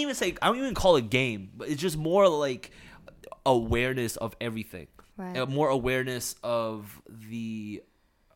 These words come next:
Speaker 1: uh, just, uh, of the, the, the, the context, more aware of what goes down at raves,
Speaker 2: Mm.
Speaker 1: what, what you need prior to prepare,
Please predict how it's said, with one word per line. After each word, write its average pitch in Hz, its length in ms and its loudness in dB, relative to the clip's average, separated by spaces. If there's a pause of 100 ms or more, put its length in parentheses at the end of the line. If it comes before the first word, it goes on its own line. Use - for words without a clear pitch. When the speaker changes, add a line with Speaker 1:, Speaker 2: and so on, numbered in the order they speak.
Speaker 1:
uh, - 100 -18
just, 123 300 -12 (580)
uh, 117 220 -6
of 117 240 -8
the, 120 140 -10
the, 110 320 -12
the, 110 100 -12
the 107 160 -18
context, 135 720 -10
more 117 160 -6
aware 110 460 -6 (340)
of 101 240 -8
what 110 640 -4
goes 107 320 -6
down 107 360 -4
at 101 120 -6
raves, 107 540 -4
Speaker 2:
Mm. 208 180 -10
Speaker 1:
what, 107 180 -8 (520)
what 107 260 -10
you 107 120 -10
need 107 280 -10
prior 110 520 -4
to 98 120 -14
prepare, 107 520 -6